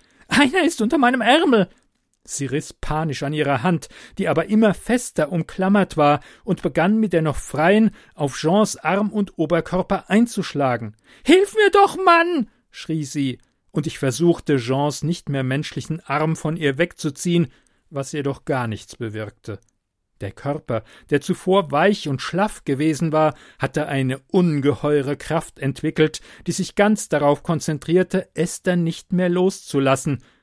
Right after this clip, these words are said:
und sich in eine Monstrosität zu verwandeln. Von oben hörte ich undeutlich Gebrüll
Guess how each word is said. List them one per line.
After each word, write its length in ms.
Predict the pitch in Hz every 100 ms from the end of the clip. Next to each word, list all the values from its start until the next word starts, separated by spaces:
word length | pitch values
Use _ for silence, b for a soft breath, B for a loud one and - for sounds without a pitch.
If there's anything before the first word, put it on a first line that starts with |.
| b _ -
und 240 | 160 170
sich 280 | - 180 170
in 120 | 156
eine 220 | 135 147
Monstrosität 1120 | 139 135 151 - - 143 151 151 - 127 113
zu 120 | - 113
verwandeln. 680 | 117 101 107 104 107 104 - _ _ _ _ _ _ _ _ -
Von 200 | - 165
oben 420 | 202 233 151 143 B B
hörte 260 | 160 190 180
ich 300 | 147 - 208
undeutlich 720 | 214 240 165 160 - 156 -
Gebrüll 520 | 143 151 143 180